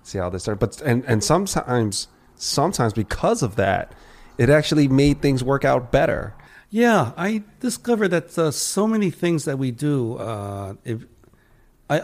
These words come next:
Speaker 2: I worked on, uh, episodic T V where everything is planned out, and you're on a, on an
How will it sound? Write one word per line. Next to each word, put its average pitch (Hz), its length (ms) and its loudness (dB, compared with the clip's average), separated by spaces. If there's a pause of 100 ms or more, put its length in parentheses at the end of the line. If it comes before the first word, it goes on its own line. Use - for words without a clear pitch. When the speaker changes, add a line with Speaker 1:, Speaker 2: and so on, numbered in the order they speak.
Speaker 2:
I - 20 4
worked 196 340 0
on, 147 240 2
uh, 127 300 0
episodic 123 460 -4
T 127 180 -4
V 123 140 -2
where 110 180 -2
everything 131 340 -2
is 98 80 -2
planned 101 380 -6
out, 92 180 -8
and 101 300 -10
you're 107 120 -4
on 101 160 -4
a, 107 100 -8
on 101 180 -8
an 92 140 -10